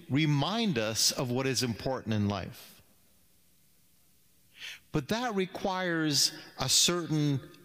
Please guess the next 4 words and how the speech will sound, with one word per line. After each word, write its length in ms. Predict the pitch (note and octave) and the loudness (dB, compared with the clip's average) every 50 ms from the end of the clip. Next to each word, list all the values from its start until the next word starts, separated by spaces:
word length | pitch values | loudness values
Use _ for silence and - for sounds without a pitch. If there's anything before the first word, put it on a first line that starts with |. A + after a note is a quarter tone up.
| - - | -6 -4
honesty, 760 | A2 A#2 C3 D3+ D#3 - - - - F3+ F#3+ G#3+ A3 F#3+ - - - - - - - _ _ _ _ _ _ _ _ _ - | -2 -2 -2 -2 0 2 2 2 2 2 2 0 -2 -4 -8 -14 -20 -20 -20 -20 -20 _ _ _ _ _ _ _ _ _ -2
a 80 | A#2+ | 0
certain 340 | - - - D3+ D3 C#3+ C#3 | 2 2 2 2 2 2 2
transparency, 1200 | - - B2 A2+ A2+ - - - - C3+ B2+ D3 D#3+ E3+ F3 E3 - - - E3+ F3 F3 F3+ F3 | 2 2 0 0 2 2 2 2 0 -2 -2 -2 -2 -2 0 2 2 4 4 4 2 2 0 -2